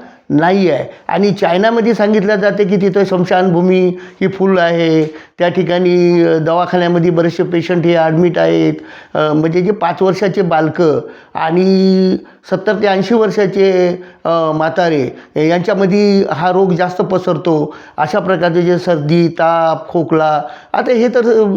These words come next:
जे आजार आहेत तर हे बऱ्याच वर्षापासून आजार आहेत. आता हा जो एचएमपीव्ही, अ, जो व्हायरस आहे हा जवळपास साठ वर्षाच्या पूर्वीचा आहे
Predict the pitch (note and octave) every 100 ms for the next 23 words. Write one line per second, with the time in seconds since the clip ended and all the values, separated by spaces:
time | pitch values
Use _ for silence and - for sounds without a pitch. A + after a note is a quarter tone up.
0 | G3 G#3 G#3+ F3+ G3 F#3+ F3+ D3 C#3 -
1 | - _ G#3 G3 A3 A3 G#3+ G#3+ G3+ -
2 | - - F3+ B3+ C#4 B3+ A#3+ A#3+ A3+ A#3+
3 | A3 F#3+ F#3 E3+ C#3+ - - - - F#3+
4 | - F#3+ C#3+ F3 G#3 C4 B3+ A#3+ A#3+ -
5 | - - F3+ G#3+ B3 G3+ A#3+ A#3 B3 D#3
6 | C3 - - _ - F3 F3+ F3 F3 E3+
7 | D#3+ D#3 D3+ C#3 - - _ _ D#3+ G3
8 | A3+ G3+ G3 F#3 F3 D#3+ F3 A3 B3 G#3
9 | E3+ D3 - - - - D#3+ D#3 G3+ A3+
10 | A#3+ B3+ B3+ A#3 A#3+ B3 A#3 A3+ G3 G#3+
11 | B3 B3+ B3 B3 A#3 A3+ G#3 G3+ E3+ D#3+
12 | B2